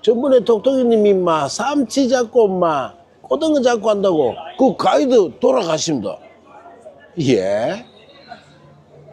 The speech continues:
아이고, 고객님, 고객님은 톡톡이 동영상 잘 안 보네.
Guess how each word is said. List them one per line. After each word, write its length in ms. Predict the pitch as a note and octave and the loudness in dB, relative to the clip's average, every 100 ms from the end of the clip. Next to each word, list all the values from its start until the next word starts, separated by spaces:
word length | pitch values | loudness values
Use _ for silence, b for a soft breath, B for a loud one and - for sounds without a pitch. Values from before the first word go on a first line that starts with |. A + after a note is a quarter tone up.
| - - _ | -20 -20 _
아이고, 1080 | D3 C#3+ C3 A#2 G2+ G2 F#2+ F2+ F2+ F2 F2 - | -6 -4 -2 -2 -2 -2 -2 -4 -4 -6 -8 -2
고객님, 560 | F#3+ F#3 F#3 F#3 D3+ | 0 2 4 2 2
고객님은 720 | C3+ G3 G3+ G#3 G#3 F#3+ F3+ | 0 0 2 2 2 0 -2
톡톡이 480 | - F#3 G#3 G#3 F#3+ | -6 -4 0 0 0
동영상 500 | D#3+ F#3 G3+ F#3+ F#3+ | -2 2 2 2 -2
잘 200 | F3 G3 | -2 -2
안 260 | G3+ F3+ F#3 | -2 -4 -2
보네. 300 | G3+ F#3+ | 2 2